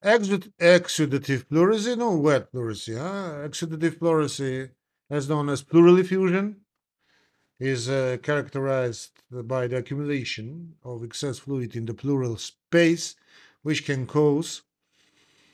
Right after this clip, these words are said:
shortness of breath and chest pain. The signs and symptoms, uh, of exudative pleurisy include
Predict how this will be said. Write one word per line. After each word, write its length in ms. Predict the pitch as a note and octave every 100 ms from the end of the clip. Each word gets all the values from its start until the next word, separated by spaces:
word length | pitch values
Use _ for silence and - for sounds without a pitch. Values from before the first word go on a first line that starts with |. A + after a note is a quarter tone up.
| - _
shortness 520 | - E3 D#3+ C#3+ -
of 180 | C3+ A2+
breath 420 | C3 C3+ C#3+ - - _ _ _ _ _ _ _ _ _ _
and 140 | C#3+ D3+
chest 300 | E3+ D3+ -
pain. 340 | D3 A#2+ F#2 - _ _ _ _ - - -
The 80 | -
signs 340 | - G3 G#3+
and 140 | G3+ F3+
symptoms, 640 | F#3 F3+ D3+ C#3 B2 - C3 -
uh, 680 | B2+ A#2+ A#2+ B2 B2+ B2 -
of 100 | C3
exudative 600 | C#3 C#3+ C#3+ B2 C3+ B2+
pleurisy 360 | C#3 C#3 A#2+ A#2+
include 320 | B2 B2 B2+